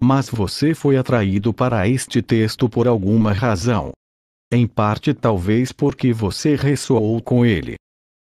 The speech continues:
Nesse caso, convido a permanecer aberto à possibilidade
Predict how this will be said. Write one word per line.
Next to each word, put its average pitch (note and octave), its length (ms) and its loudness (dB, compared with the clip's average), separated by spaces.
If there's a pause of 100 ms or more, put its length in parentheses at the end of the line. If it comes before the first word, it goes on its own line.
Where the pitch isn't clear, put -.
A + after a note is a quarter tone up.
Nesse D3 380 2
caso, D#2+ 440 -2 (140)
convido A2 600 0
a G#2 60 0
permanecer C3 760 2
aberto G#2+ 540 0
à G#2 40 0
possibilidade B2 1000 -2